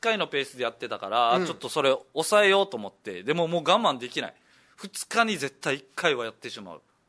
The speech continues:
Speaker 2: うん。
Speaker 1: だからみんな逆にどのペースでやってるか気になるわけよ。
Speaker 2: 俺は
Speaker 1: 綿棒って。
Speaker 2: 一日一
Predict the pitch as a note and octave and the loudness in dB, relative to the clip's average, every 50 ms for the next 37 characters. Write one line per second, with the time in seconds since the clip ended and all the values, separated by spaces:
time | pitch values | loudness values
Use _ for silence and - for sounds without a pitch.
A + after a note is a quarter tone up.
0 | _ _ _ - F3 F#3+ G#3 G3 F3+ D3+ A#2+ G2 - - C3 D#3 A#3 E4+ G4 G#4 | _ _ _ 2 4 6 8 8 6 4 2 0 -6 -6 -2 0 0 0 2 2
1 | G#4 G#4 D#4 G#3 A#3+ B3 A#3+ - F#4+ D#4 G3 D#3 C3 D#3+ A3 D4+ F4+ F#4 F#4 - | 2 2 4 4 2 2 4 4 4 4 2 2 2 2 4 4 4 4 4 4
2 | F#4+ F#4+ F#4 - - A3 F3+ D3+ C3 C3 - - B2+ A2+ A2+ G#2+ - - E3+ F3 | 4 6 6 4 2 2 4 4 4 2 0 -2 -4 -4 -6 -8 -6 -6 -4 -4
3 | E3+ E3+ E3 C#3+ A#2+ G#2+ G2 - - - - _ _ _ _ _ _ _ - B3 | 0 0 0 0 0 0 -4 -6 -12 -18 -18 _ _ _ _ _ _ _ 2 6
4 | A3+ A#3+ B3+ B3 G3+ E3+ F3 F3 D#3 C#3 B2 G#2+ G#2 - - - - F2 - A3+ | 8 8 10 10 8 6 4 2 0 -2 -4 -4 -6 -8 -10 -8 -4 -2 0 0
5 | A3+ G#3+ G#3 - - G3 G3 F#3+ | 0 0 -2 -4 -4 -4 -4 -4